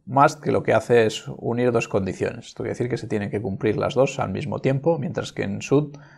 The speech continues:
basta con que se cumpla una de las dos para que devuelva resultados. También se pueden hacer agregaciones, como calcular una media.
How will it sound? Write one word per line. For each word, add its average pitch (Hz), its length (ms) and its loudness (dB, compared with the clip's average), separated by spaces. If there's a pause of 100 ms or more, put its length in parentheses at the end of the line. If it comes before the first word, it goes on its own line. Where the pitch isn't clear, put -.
(160)
basta 113 320 4
con 113 140 0
que - 120 -2
se 110 120 -6
cumpla 117 300 0
una 104 200 0
de 107 60 6
las 107 160 6
dos 151 240 4
para 101 280 0
que 104 80 2
devuelva 95 300 2
resultados. - 760 -10 (600)
También 110 280 0
se 120 80 -2
pueden 120 260 8
hacer 113 240 6
agregaciones, 117 720 4
como 104 200 -4
calcular 107 420 2
una 110 180 0
media. 147 400 6